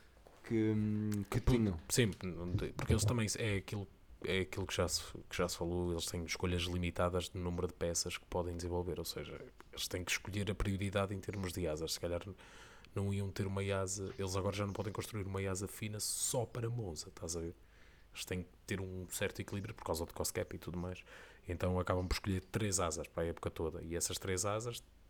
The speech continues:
Speaker 2: têm que servir para a maioria dos circuitos. Acho que é um bocado por aí. Já a Ferrari, como é o,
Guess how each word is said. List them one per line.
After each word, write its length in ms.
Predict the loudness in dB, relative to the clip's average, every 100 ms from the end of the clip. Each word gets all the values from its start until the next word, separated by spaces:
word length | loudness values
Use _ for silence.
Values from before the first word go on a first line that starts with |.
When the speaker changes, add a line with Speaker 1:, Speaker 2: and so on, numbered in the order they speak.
| -6
Speaker 2:
têm 160 | -4 -4
que 400 | -8 -20 -10 -4
servir 460 | -2 -2 -2 -2
para 180 | -2 -2
a 40 | 0
maioria 500 | 0 0 0 0 -2
dos 120 | -4
circuitos. 460 | -6 -2 -2 -2 -12 -16 -16 -14 -16 -16 -14 -4
Acho 120 | -2
que 60 |
é 40 | -2
um 20 |
bocado 200 | -2 -4
por 120 | 0 0
aí. 200 | 0 -6 -18 -10
Já 380 | 0 4 4 2
a 40 |
Ferrari, 520 | 2 2 2 2 0 -12 -20 -20 -6
como 240 | 0 2 2
é 60 |
o, 60 | 0